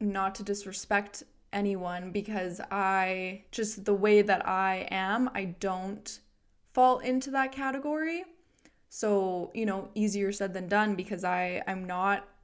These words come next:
a highly anxious person. I just feel that it's wasted energy when we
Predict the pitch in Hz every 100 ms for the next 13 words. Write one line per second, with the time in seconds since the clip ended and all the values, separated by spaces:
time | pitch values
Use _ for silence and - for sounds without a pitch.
0 | _ 196 196 196 190 185 190 185 - 202
1 | - 196 214 214 185 185 196 208 _ -
2 | - 226 220 240 247 - - 220 220 208
3 | 226 226 190 202 190 190 190 - - 214
4 | 214 196 202 208 - 214 - 196 190 180
5 | - - - - 196 190 185 185 185 -
6 | 190 202 190